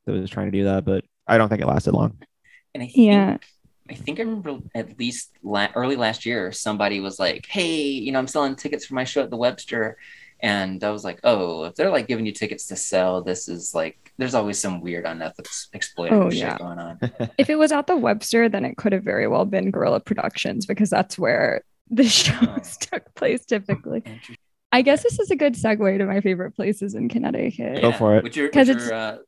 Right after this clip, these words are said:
Speaker 2: where Guerrilla Productions? That's your favorite?
Speaker 3: <laughs> Yeah, my favorite, uh, non-brick and mortar place.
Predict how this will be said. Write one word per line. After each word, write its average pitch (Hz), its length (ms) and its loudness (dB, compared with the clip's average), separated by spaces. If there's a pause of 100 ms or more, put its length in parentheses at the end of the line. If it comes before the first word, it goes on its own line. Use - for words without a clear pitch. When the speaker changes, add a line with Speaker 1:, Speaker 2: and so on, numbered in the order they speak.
(180)
Speaker 2:
where 113 240 -4
Guerrilla 113 320 -2
Productions? 113 580 -8
That's 101 220 -10
your 107 80 -14
favorite? 107 180 -12 (320)
Speaker 3:
<laughs> 262 80 8 (360)
Yeah, 247 280 6
my 220 220 0
favorite, 190 560 -2 (100)
uh, 180 300 -2
non-brick 180 560 2
and 208 100 0
mortar 196 220 0
place. 196 220 4